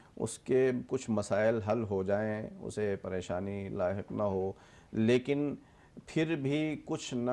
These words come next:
کچھ مسائل ایسے ہیں کہ جس کو صرف خدا ہی حل کر سکتا ہے اور اس طریقے سے جیسا وہ چاہتا ہے۔ آ، بہت ساری مثالیں دی جا سکتی ہیں، لیکن چونکہ وقت،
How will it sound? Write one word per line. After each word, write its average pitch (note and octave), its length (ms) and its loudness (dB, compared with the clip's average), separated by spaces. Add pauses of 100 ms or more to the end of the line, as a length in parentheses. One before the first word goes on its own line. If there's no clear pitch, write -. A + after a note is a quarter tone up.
(100)
کچھ - 320 -4
مسائل A2+ 580 2
ایسے A2+ 380 -2
ہیں C3 280 -2
کہ B2+ 340 -2
جس C3 260 -6
کو C#3 140 -2
صرف C3+ 360 -4
خدا C3 500 4 (720)
ہی D#3+ 160 4 (120)
حل E3 120 4
کر D#3+ 160 0
سکتا D#3+ 500 4
ہے E3 220 2
اور B2 260 2
اس - 260 -6
طریقے A2 420 0
سے D3 200 2
جیسا G#2+ 320 2
وہ A#2 160 0
چاہتا F2+ 480 0
ہے۔ D#2+ 100 -6 (680)
آ، - 40 -4 (1080)
بہت D#3 240 -2
ساری D3+ 240 4
مثالیں B2+ 380 4
دی B2+ 80 -2
جا B2 160 4
سکتی B2+ 260 -2
ہیں، D#3 80 0
لیکن A2+ 260 0
چونکہ G#2 220 -2
وقت، G#2 240 -2